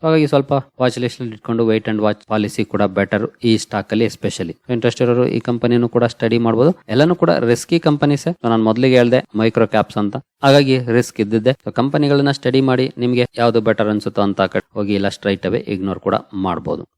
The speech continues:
ಯಾಕಂದ್ರೆ ಎಫ್ ಐ ಎಸ್ ಡಿ ಎಸ್ ಇನ್ವೆಸ್ಟ್ ಮಾಡಿದ್ರೆ ಅಂತ ತಕ್ಷಣ ನಾವು ಬೈ ಮಾಡೋದು ರೈಟ್ ಡಿಸಿಷನ್ ಆಗೋದಿಲ್ಲ.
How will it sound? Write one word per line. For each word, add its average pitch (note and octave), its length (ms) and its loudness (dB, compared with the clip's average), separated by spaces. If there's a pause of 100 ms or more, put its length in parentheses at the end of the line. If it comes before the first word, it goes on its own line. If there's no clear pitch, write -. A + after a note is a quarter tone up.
ಯಾಕಂದ್ರೆ C#3 300 0 (120)
ಎಫ್ - 140 -4
ಐ C#3+ 120 6
ಎಸ್ D3 160 0
ಡಿ C#3 80 2
ಎಸ್ D3 220 2
ಇನ್ವೆಸ್ಟ್ C#3 360 -4
ಮಾಡಿದ್ರೆ C#3+ 280 0
ಅಂತ C#3 180 -4
ತಕ್ಷಣ C#3 300 -4
ನಾವು A2 180 0
ಬೈ A2 160 2
ಮಾಡೋದು G#2+ 340 0
ರೈಟ್ F#2+ 440 -2
ಡಿಸಿಷನ್ G2+ 460 -2
ಆಗೋದಿಲ್ಲ. E2+ 340 -2